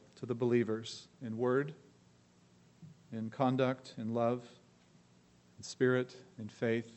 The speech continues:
in purity. Till I come, give attention to reading, to exhortation,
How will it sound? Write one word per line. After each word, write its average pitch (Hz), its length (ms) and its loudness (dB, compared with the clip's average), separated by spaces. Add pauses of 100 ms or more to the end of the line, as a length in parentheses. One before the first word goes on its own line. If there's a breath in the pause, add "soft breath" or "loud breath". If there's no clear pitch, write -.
in 104 140 -12 (180)
purity. 117 560 -4 (1500)
Till 127 180 2
I 123 120 4
come, 156 420 -2 (1400)
give 123 140 -2
attention 143 540 0
to 127 120 -4
reading, 120 460 2 (1300)
to 120 160 -4
exhortation, 117 720 0